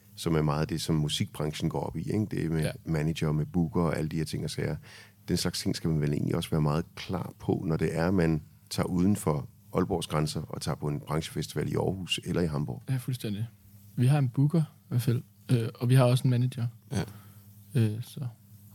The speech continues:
Speaker 3: Og det er meget rart. Han er også med, og han er også meget tourmanager.
Speaker 2: Ja.
Speaker 3: Og
Speaker 1: Mm.
Speaker 3: han er virkelig rar, også fordi han er,
Speaker 2: Ja, han
Speaker 3: bare
Speaker 2: er
Speaker 3: for at han er voksen.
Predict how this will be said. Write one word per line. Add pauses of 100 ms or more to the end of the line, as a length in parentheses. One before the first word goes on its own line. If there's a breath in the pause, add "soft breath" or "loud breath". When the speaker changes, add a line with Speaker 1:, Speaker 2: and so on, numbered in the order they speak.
Speaker 3:
Og
det
er
meget
rart.
Han
er
også
med,
og
han
er
også
meget (320)
tourmanager. (280)
Speaker 2:
Ja. (320 loud breath)
Speaker 3:
Og
Speaker 1:
Mm.
Speaker 3:
han
er (720)
virkelig
rar,
også
fordi
han
er, (800 loud breath)
Speaker 2:
Ja,
han
Speaker 3:
bare
Speaker 2:
er
Speaker 3:
for
at
han
er
voksen.